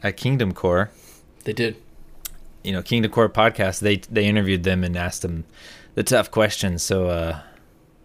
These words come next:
Speaker 1: that, that kinda answered some of our stuff.
Speaker 2: We've got some
Speaker 1: So
Speaker 2: material to build off of.
Speaker 1: Yeah, yeah. So if you guys like these guys, after we talk about them and go through some of our favorite songs, we're gonna talk about six of them today.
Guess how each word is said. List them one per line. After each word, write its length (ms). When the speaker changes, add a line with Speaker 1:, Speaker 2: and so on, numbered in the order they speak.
Speaker 1:
that, 260
that 180
kinda 200
answered 280
some 140
of 100
our 100
stuff. 300
Speaker 2:
We've 240
got 220
some 140
Speaker 1:
So 140
Speaker 2:
material 420
to 100
build 240
off 240
of. 180
Speaker 1:
Yeah, 300
yeah. 320
So 260
if 160
you 80
guys 260
like 380
these 220
guys, 440
after 300
we 320
talk 320
about 280
them 300
and 320
go 240
through 440
some 180
of 100
our 80
favorite 320
songs, 540
we're 100
gonna 180
talk 240
about 220
six 320
of 120
them 180
today. 380